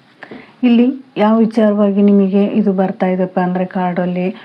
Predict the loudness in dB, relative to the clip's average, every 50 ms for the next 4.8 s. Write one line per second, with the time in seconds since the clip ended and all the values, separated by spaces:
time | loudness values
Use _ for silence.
0 | -20 -12 _ -2 0 0 2 2 2 2 2 4 4 4 4 4 4 4 4 4
1 | 4 4 2 2 0 0 0 2 0 -2 -2 -2 -2 -2 0 -2 -2 0 -2 -2
2 | -2 -2 -4 -4 -4 -4 -4 -4 -4 -4 -4 -4 -2 -4 -4 -6 -8 -8 -8 -6
3 | -6 -4 -4 -4 -4 -6 -10 -16 -20 -20 -20 -8 -2 0 2 2 2 2 2 0
4 | 0 0 -2 -2 0 0 2 2 2 0 0 -2 -4 -4 -4